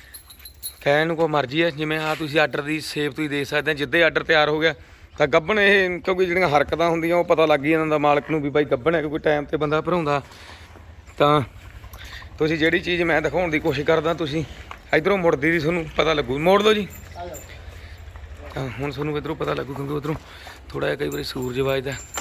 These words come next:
Speaker 1: ਤਾਂ, ਤਾਂ ਤੁਹਾਨੂੰ ਬੜੇ ਸੋਹਣੇ ਤੇ ਮਗਰੋਂ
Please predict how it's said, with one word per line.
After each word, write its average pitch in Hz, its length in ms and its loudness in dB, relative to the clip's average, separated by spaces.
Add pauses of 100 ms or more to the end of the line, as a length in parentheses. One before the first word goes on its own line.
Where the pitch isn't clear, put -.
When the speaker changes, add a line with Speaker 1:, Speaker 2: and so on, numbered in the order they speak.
(3250)
Speaker 1:
ਤਾਂ, 139 80 -10
ਤਾਂ 139 180 -4
ਤੁਹਾਨੂੰ 147 240 -8
ਬੜੇ 143 160 2
ਸੋਹਣੇ 147 280 -6
ਤੇ 143 80 -4
ਮਗਰੋਂ 135 320 -2